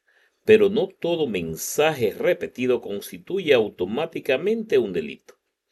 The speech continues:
El artículo ciento cuarenta y tres del Código Penal establece que existe acoso cuando alguien, por cualquier medio y de forma reiterada, persigue, hostiga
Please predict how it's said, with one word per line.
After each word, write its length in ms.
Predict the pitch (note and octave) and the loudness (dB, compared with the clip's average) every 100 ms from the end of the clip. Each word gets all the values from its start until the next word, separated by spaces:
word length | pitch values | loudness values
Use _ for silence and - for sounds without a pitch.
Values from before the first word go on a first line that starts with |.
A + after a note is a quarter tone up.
| _ _ _ - | _ _ _ -2
El 140 | C3+ | 2
artículo 480 | F3 - A#3 A3 G3+ | 2 0 -10 -6 -4
ciento 440 | - D3+ D3+ D#3+ | -4 -6 -4 -6
cuarenta 380 | B2 A2 C3 A#2 | -2 -2 -2 -4
y 60 | G2+ | -6
tres 280 | F2+ E2 - | -4 -4 -2
del 180 | D#2+ | -6
Código 440 | - D#3 E3 C#3+ - | -4 -4 -2 -4 -4
Penal 460 | D2 D#2+ G2+ C3+ - _ _ | -6 -4 -2 -4 -8 _ _
establece 680 | B2 - D3 D#3 G3+ - - | -4 2 2 6 6 6 0
que 100 | C3 | 0
existe 460 | A2 - F3 - C3+ | -2 -8 -6 -2 -2
acoso 480 | - D#3 E3 D#3 | -2 -6 -4 -6
cuando 380 | - A2 G2 F#2 | -4 -4 0 2
alguien, 400 | B2 - G2 D#2 | 2 0 -4 -8
por 320 | - G2 G#2 | -6 -2 -2
cualquier 540 | - F2 E2 E2 C3 C#3 | -2 -4 -4 -4 -4 -2
medio 460 | B2 C#3 G#2+ D#2+ | -2 -4 -4 -4
y 80 | E2+ | -4
de 140 | D#2+ - | -6 -4
forma 500 | G2+ C3+ D3+ C#3 F#2+ | -2 0 0 -4 -2
reiterada, 800 | A#2 E3 - F#2+ F2 G2+ C#3 _ _ _ _ | 0 -2 -2 -2 0 -2 -6 _ _ _ _
persigue, 720 | F3 F3 - F#2+ F#2+ G2 B2 | 0 0 -4 -8 -8 -2 2
hostiga 680 | D3 - - G#2 G#2+ A2+ | 2 -2 -10 -8 -4 -4